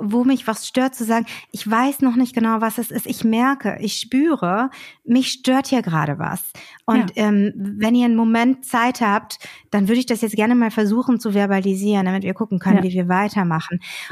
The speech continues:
Speaker 1: Und das, äh, das ist eine Kompetenz, die, die, ähm, Verbindungen schafft, die, ähm, Synergien schafft, die vorher nicht denkbar gewesen wären.
Speaker 2: Total.
Speaker 1: Ich glaube, das ist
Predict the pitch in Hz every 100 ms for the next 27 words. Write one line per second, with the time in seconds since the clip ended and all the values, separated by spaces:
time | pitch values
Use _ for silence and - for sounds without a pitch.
0 | - 214 233 240 - 240 226 233 214 233
1 | - - 269 - 233 220 - 226 208 190
2 | - - - - 214 214 214 - 202 208
3 | 208 202 196 - 202 190 185 202 196 277
4 | 311 277 254 233 240 269 - - - 196
5 | 190 185 185 185 185 180 180 185 - -
6 | - - 233 214 185 220 294 247 208 190
7 | 190 269 - - - 226 254 285 262 240
8 | 240 254 285 277 180 165 165 160 170 175
9 | 180 269 220 196 294 277 247 254